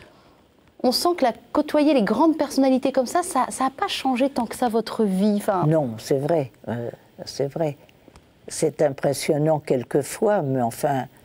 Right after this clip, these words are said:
Speaker 2: on fait, on fait chacun notre, notre rôle. Et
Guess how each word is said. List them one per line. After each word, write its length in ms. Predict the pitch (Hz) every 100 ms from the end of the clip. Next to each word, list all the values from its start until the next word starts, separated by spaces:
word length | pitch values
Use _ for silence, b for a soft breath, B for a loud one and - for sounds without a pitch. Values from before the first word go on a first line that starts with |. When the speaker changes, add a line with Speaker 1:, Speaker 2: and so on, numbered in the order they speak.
| b b b b b - _ _ _ - _
Speaker 2:
on 80 | 151
fait, 400 | 127 - 139 131 - _ _ _ _
on 20 | 131
fait 160 | -
chacun 440 | - 160 135 - 143
notre, 560 | 135 127 - 135 131 156 -
notre 400 | 139 127 - 147
rôle. 460 | 135 156 165 170 180 _ B B B B B B B _ _ -
Et 380 | 143 131 131